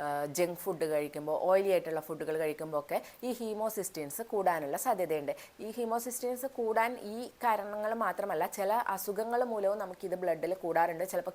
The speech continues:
കിഡ്നി ഫെയിലിയർ ഒക്കെ ഉള്ളവരിലൊക്കെ ഇത് കൂടി കാണാറുണ്ട്. ആ, അതുപോലെ തൈറോയിഡ് ഉള്ളവർക്കൊക്കെ ഈ ഒരു ഹീമോസിസ്റ്റൈൻസ് കൂടാറുണ്ട്. അ-, അതല്ലാതെ നമ്മുടെ ഈ ഒരു, ആ, ഭക്ഷണ രീതി കൊണ്ടും ഇത് നമ്മുടെ ബ്ലഡിൽ കൂടാനുള്ള സാധ്യതയുണ്ട്.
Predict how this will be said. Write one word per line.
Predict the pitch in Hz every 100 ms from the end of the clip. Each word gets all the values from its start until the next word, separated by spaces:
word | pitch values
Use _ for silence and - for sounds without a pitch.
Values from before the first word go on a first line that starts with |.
| 196
കിഡ്നി | 170 196 208
ഫെയിലിയർ | 208 185 175 170
ഒക്കെ | 170 180
ഉള്ളവരിലൊക്കെ | 165 160 160 180 180 190
ഇത് | 185
കൂടി | 190 190 196
കാണാറുണ്ട്. | 175 156 147 147 151 190 - - -
ആ, |
അതുപോലെ | 156 151 165 165 165
തൈറോയിഡ് | 175 160 165 175 175
ഉള്ളവർക്കൊക്കെ | 160 151 151 - 160 -
ഈ | 196 - 190
ഒരു | 170 175 208
ഹീമോസിസ്റ്റൈൻസ് | 175 165 160 165 - 151 151 208
കൂടാറുണ്ട്. | - 269 233 165 147 - - - - -
അ-, | 180 -
അതല്ലാതെ | 180 170 185 190 185 220 185
നമ്മുടെ | 233 196 185
ഈ | 214 214
ഒരു, | 214 247 254 -
ആ, | - 180 170 170 165
ഭക്ഷണ | 175 175 - 269
രീതി | 254 220 180
കൊണ്ടും | 170 151 170 -
ഇത് | 175
നമ്മുടെ | 175 160 165
ബ്ലഡിൽ | 170 156 147 143
കൂടാനുള്ള | - 170 156 147 143 160
സാധ്യതയുണ്ട്. | 254 214 175 156 143 139